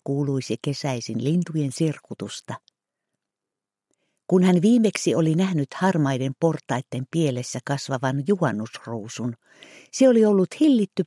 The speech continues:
pensas. Se oli vuosien myötä riehaantunut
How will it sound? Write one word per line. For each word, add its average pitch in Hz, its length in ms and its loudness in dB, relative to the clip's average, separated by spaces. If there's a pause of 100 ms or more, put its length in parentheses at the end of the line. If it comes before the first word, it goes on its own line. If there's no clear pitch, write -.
(120)
pensas. - 600 -6 (1000)
Se 160 180 2
oli 143 200 2
vuosien 160 480 2
myötä 135 400 0
riehaantunut 120 880 -2